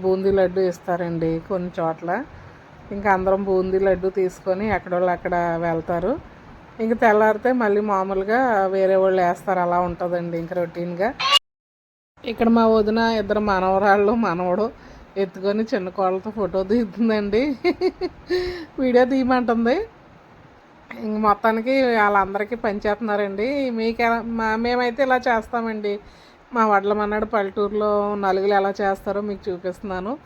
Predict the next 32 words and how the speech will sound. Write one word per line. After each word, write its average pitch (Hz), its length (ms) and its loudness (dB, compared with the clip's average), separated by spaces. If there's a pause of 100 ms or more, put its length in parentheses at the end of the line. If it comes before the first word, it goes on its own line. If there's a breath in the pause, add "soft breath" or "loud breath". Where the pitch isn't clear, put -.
(380 loud breath)
అయితే 202 240 0 (100)
తర్వాత 208 240 2 (120)
రేపు 208 220 0
కూడా 214 260 0 (160)
పెళ్లి 202 200 0
కొడుకుని 208 460 -4
పెళ్లి 190 240 -4
కూతురికి 196 420 -6
కూడా 202 220 -2
చేస్తారండి 190 600 -2 (100)
నలుగు. 175 320 -6 (580 loud breath)
తర్వాత 190 300 2 (120)
దాహం 190 340 2 (220)
తీర్చడం 196 460 -2
అంటారు 185 420 -2
పెళ్లి 180 220 -4
కూతురికి, 185 460 -4
ఆ 175 120 2
వీడియో 190 240 -2
కూడా 196 300 -4
చాలా 185 200 -2 (120)
బాగుంటుంది 180 580 -6 (600 loud breath)
చూడండి. 196 460 -2 (200)
ఇంకా 214 260 -2 (360)
మీకు, 214 220 -4 (120)
మీరు 240 220 0
ఎలా 226 200 2
చేస్తారో 226 440 -2
కూడా 226 260 -4
నాకు 233 240 -10
కామెంట్ 196 420 -4
చేయండి, 190 420 -4